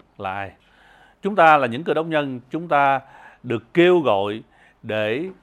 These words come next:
là những người đi rao giảng, đi công bố phúc âm của Ngài. Do vậy mà thay vì mình gọi nhau là những người anh em, thì chúng ta phải nên gọi nhau là nhà truyền đạo này, nhà truyền, nhà truyền đạo Paul, nhà truyền, ờ, truyền đạo Trung. <laughs>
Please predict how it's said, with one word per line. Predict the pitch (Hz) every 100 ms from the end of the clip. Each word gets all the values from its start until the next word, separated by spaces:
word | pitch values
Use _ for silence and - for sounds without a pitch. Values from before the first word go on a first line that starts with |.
| _ 127
là | 113
những | 107 147
người | 139 117
đi | 143 147
rao | 160 175 165
giảng, | 117 95 - -
đi | 156
công | - 190 180
bố | 185 247
phúc | 202
âm | 139 131
của | 113
Ngài. | 120 90 _ _ _ -
Do | 123
vậy | 117 120
mà | 120
thay | 113 131 120
vì | 120 117
mình | 113 110
gọi | 110 107
nhau | 120 120
là | 113
những | 113
người | 135 120
anh | 123
em, | 123 117
thì | 110 107
chúng | 131
ta | 123
phải | 120
nên | 123 123 123 117
gọi | 101 107
nhau | 120 120 113
là | 110 101 - - - - -
nhà | 117 113
truyền | 127 120
đạo | 117 117
này, | 131 120 113
nhà | 113 110
truyền, | 117 113
nhà | 113
truyền | 117
đạo | 110 117
Paul, | 123 147 147 143
nhà | 127 113
truyền, | 113 110 113
ờ, | 113 113 113 107 107 110 107 -
truyền | 110
đạo | 104 123
Trung. | 160 165 120 -
<laughs> | _